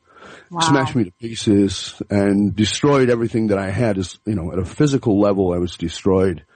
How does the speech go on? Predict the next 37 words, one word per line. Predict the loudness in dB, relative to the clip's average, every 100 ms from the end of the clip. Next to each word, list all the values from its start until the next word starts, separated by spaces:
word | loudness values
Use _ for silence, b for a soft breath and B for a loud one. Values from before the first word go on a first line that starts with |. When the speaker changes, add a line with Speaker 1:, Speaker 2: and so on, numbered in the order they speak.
| B B B B
Speaker 2:
But | 0 0
I, | 0
I | 0
always | 0 0
say | 0 0
I | 0
landed | 0 -2 -2
a | 0
hundred, | 0 -2 -6 -6
I |
fell | -2 0
a | 2
hundred | 0 0
and | -4
twenty | -2 0
feet | 0 -2 0
and | 0
landed | 0
on | -2
my | -2
face, | -2 0 -2
but | -4 -8
the |
truth | -4 -2 0 0
is | 2
that | 2
I | 0 -2
fell | 0 0
a | 2
hundred | 2 2
and | 0
twenty | 0 0 0
feet | 0 -2 0
from | -2
a | 0
self-imposed | 0 0 -2 -2 0 0 0
pedestal | -2 -2 -4 -8 -8